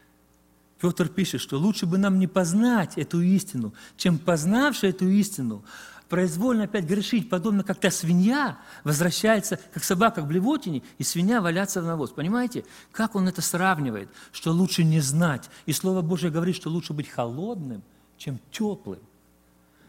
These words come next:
В Божьих понятиях лучше тот, который от-, его отрицает, потому что он твёрдый в своём, он отрицает по незнанию. Вот он так на уши, вот: "Нету Бога, я не верю, я не". Но в один момент, когда Бог ему просто откроет, и он действительно узнает, понимаете, он просто не знает.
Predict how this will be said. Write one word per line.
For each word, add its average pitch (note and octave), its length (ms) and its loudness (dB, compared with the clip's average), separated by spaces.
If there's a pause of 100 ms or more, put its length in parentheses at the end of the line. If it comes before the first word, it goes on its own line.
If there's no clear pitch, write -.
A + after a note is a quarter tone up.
(340)
В B2 140 -8
Божьих A#3 360 2
понятиях G3 580 2
лучше G3+ 260 2
тот, - 200 -2
который G#3 300 -2
от-, G3+ 120 -8
его G3+ 160 -2
отрицает, G3+ 720 -2
потому F#3 260 -6
что - 180 -6
он F3+ 120 -2
твёрдый G#3+ 500 0
в - 40 -6
своём, D3+ 260 -6
он G3+ 100 -4
отрицает A3+ 480 -4
по - 60 -8
незнанию. G#3 520 -4 (380)
Вот G3+ 160 -2
он G#3+ 80 2
так - 140 -4
на A#3+ 100 4
уши, B3 200 -2
вот: D#3+ 120 -6
"Нету D3+ 460 4
Бога, G#2 220 -6
я C#3+ 200 0
не G3+ 140 6
верю, E3+ 340 2
я D#3 120 -2
не". F3 140 -2 (280)
Но D#3+ 100 -2
в F3+ 60 -2
один E3 240 -2
момент, D#3+ 400 -6 (280)
когда C3+ 200 -4
Бог D3+ 200 -6
ему C#3+ 120 -6
просто D3+ 180 -8
откроет, E3 380 -6 (240)
и C3 80 -4
он C#3 120 0
действительно C3 440 -4
узнает, B2+ 460 -4 (380)
понимаете, E3 300 -4
он E3 80 -4
просто B3+ 240 -2
не A#3+ 80 2
знает. G3 320 -2